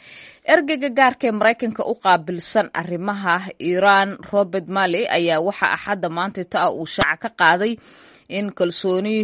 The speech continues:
dhow lagu qabay in heshiiskii uu hirgalo nukliyeerka uu waqtigan u muuqdo in quwadaha reer galbeedka iyo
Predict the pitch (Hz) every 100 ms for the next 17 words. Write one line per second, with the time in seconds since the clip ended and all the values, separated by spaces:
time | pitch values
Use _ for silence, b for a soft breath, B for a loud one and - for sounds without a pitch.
0 | 190 185 196 226 220 185 185 - 180 196
1 | - 214 202 180 226 214 - 185 185 214
2 | 208 185 180 185 220 220 185 202 214 208
3 | 202 180 - 185 208 - 214 185 - 220
4 | 185 165 226 240 B B _ 277 277 -
5 | 208 208 220 185 190 170 170 180 170 208
6 | 202 - 175